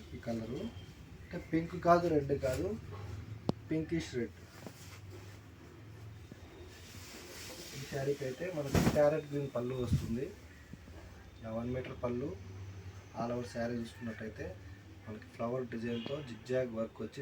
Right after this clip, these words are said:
చాలా గ్రాండ్గా అయితే ఉంటుంది. బ్లౌజ్ చూసుకున్నట్టయితే మనకి ఇలా కాంట్రాస్ట్లో ప్లెయిన్ అనేది ఉంటుందండి. ఇందులో టెన్ శారీస్ అయితే ఉన్నాయి, టెన్ కలర్స్ అయితే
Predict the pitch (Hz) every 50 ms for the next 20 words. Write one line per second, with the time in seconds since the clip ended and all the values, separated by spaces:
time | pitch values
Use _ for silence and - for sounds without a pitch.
0 | 131 - 117 110 110 117 123 120 120 113 110 113 113 110 113 110 107 107 - 113
1 | 113 110 98 101 104 107 107 123 151 - - - - - - - - - - -
2 | - - - - - 117 120 123 127 139 135 127 127 123 - - 127 120 117 113
3 | - 113 113 - - - - - - - - - - - - - 123 120 120 -
4 | 120 - - - - 117 120 123 120 - 131 127 - - - 139 143 - - 123
5 | 120 120 120 123 117 117 113 110 107 110 - 107 107 110 107 104 110 131 151 170
6 | - - - - - - - - 143 147 160 170 180 190 196 196 - 156 147 151
7 | 170 165 - 165 151 147 147 151 147 151 143 135 135 - 147 139 131 123 127 123
8 | 123 123 123 135 143 - 131 123 131 123 135 123 127 127 - - 131 127 120 -
9 | 127